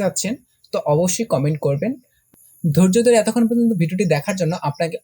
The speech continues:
অসংখ্য ধন্যবাদ। সেই সাথে ভিডিওটি ভালো লাগলে লাইক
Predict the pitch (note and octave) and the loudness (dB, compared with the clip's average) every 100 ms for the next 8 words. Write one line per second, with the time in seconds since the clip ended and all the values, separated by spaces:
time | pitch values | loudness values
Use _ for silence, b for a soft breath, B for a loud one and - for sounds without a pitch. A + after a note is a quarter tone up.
0 | D#3+ D#3+ G#3 F#3+ F#3+ C#3+ C3+ E3 C4+ _ | 0 0 -4 -2 0 0 0 -2 -4 _
1 | b b - - A3+ G#3+ F3 A#3+ - D3 | b b -6 -2 0 0 0 -4 -4 0
2 | D#3+ E3+ D#3 C3+ D#3+ E3 - G3+ D4+ _ | 2 2 0 0 2 2 0 -6 -8 _
3 | - D3 C#3 | 0 0 0